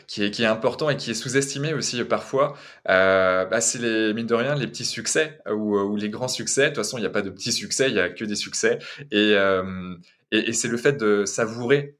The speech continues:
euh, tout ça. Parce que, parce que mine de rien, il y en a qui vont se donner à fond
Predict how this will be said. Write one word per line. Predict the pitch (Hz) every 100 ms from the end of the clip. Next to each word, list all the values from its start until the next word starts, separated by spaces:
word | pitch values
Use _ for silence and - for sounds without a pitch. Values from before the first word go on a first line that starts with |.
| -
euh, | 92 95 95 92 90 90 50 50 50 90 - 50 50 -
tout | -
ça. | - 104 - _ -
Parce | 95 -
que, | - 117 113
parce | 98 -
que | 104
mine | 110 110
de |
rien, | 113 143
il | 135
y |
en | 110
a | 143
qui | 147 107
vont | 110 139 120
se | 107
donner | 113 110
à | 104
fond | - 156